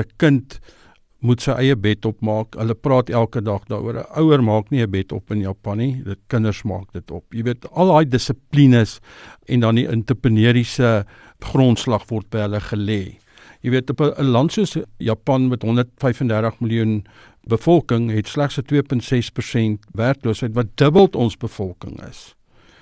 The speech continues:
En as jy na hulle oppervlak gaan kyk, is omtrent amper drie keer kleiner as ons. So, wat het hulle gedoen met twee keer meer en amper geen werkloosheid nie? En geen hulpbronne nie. Hulle het nie vreeslike hulpbronne nie.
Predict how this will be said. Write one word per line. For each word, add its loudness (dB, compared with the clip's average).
En 0
as -4
jy 0
na 2
hulle 2
oppervlak -2
gaan -6
kyk, -2
is -6
omtrent -4
amper -4
drie -4
keer -2
kleiner 4
as -6
ons. -14
So, 0
wat 0
het 0
hulle 2
gedoen 2
met 0
twee 4
keer 0
meer 2
en -6
amper -6
geen -2
werkloosheid -4
nie? -10
En -2
geen 2
hulpbronne 0
nie. -8
Hulle 0
het 0
nie 0
vreeslike -4
hulpbronne -2
nie. -2